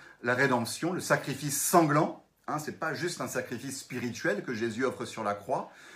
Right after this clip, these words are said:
pas juste un acte intérieur qu'il pose. Je pense que les gens qui étaient présents, ils ont vu, ils ont senti, ils ont entendu. C'est sensible.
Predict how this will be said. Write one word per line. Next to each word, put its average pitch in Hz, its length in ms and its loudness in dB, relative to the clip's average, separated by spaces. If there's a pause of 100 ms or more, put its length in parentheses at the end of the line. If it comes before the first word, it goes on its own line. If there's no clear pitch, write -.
(140)
pas 127 100 0
juste 180 240 0
un 135 140 4
acte 170 220 6
intérieur 147 560 2
qu'il 117 220 -6
pose. 170 540 2 (500)
Je - 80 -20
pense 123 160 -4
que 123 80 -4
les 120 100 2
gens 139 140 2
qui 143 120 -2
étaient 120 160 0
présents, 139 520 0 (340)
ils 127 160 -2
ont 196 100 6
vu, 175 360 0 (340)
ils 120 160 -4
ont 131 80 -2
senti, 208 400 -2
ils 131 140 -2
ont 123 80 2
entendu. 170 580 -2 (320)
C'est - 160 -12
sensible. 156 640 -2